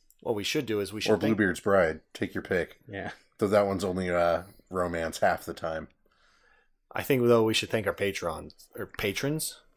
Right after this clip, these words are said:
Speaker 3: Our patrons, yep.
Speaker 1: For, uh, all the support that they give us, and we would actually like to s-,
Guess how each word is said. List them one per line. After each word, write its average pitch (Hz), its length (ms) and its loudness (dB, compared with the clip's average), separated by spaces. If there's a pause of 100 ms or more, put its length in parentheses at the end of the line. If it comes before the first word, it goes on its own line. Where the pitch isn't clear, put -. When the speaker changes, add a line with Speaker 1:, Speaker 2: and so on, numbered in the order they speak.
(100)
Speaker 3:
Our 104 120 6
patrons, 92 500 0
yep. 92 220 0 (360)
Speaker 1:
For, 113 360 4
uh, 95 80 6
all 120 360 6
the 113 460 0 (220)
support - 440 0
that 95 100 -8
they 107 120 -2
give 87 200 -6
us, 98 240 -4
and 95 180 -6 (320)
we 98 80 -10
would 98 100 -2
actually 101 280 0
like 95 200 -4
to 98 60 -8
s-, - 160 -4